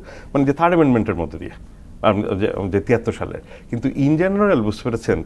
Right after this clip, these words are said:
তারপরে তো বুঝতে পেরেছেন state of emergency-তে যে মানুষ হত্যাযোগ্য না, মানে যে প্রাণের অধিকার আছে, যেটা হচ্ছে বুঝতে পারছেন globally বিভিন্ন জায়গায় এই ধরনের একটা কনসেনসাস আছে, সেটা আমরা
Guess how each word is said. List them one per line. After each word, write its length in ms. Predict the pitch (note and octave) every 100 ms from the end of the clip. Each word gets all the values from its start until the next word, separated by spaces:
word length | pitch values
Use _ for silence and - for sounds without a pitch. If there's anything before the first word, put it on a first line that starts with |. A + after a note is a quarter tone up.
| -
তারপরে 420 | A2+ B2 D3 E3+
তো 100 | F3
বুঝতে 160 | E3+ -
পেরেছেন 300 | D#3 C#3+ A2+
state 420 | - C3+ C3+ F3
of 20 | D3+
emergency-তে 560 | C3 B2+ C3+ - D3+ C#3+
যে 140 | C3
মানুষ 240 | A#2+ A2 A2+
হত্যাযোগ্য 440 | A#2 D3 C#3 G#2 F#2+
না, 260 | - - - - - - -
মানে 180 | F#2 F#2
যে 80 | G2
প্রাণের 340 | - A#2 C3
অধিকার 360 | C#3 A2+ G#2+ F2
আছে, 280 | - - -
যেটা 260 | F#2+ -
হচ্ছে 180 | B2 D3+
বুঝতে 200 | B2+ -
পারছেন 200 | C3 A#2+
globally 400 | G#2 A#2 C3 C#3+
বিভিন্ন 420 | A#2 A2+ D#3+ A3
জায়গায় 260 | G3 E3+ D#3
এই 60 | B2+
ধরনের 180 | C#3+
একটা 120 | C#3 C#3+
কনসেনসাস 520 | C#3 B2+ C#3 B2+ G#2
আছে, 220 | F2+ A#2
সেটা 240 | A2+ A2+
আমরা 340 | D3 D3+ C#3+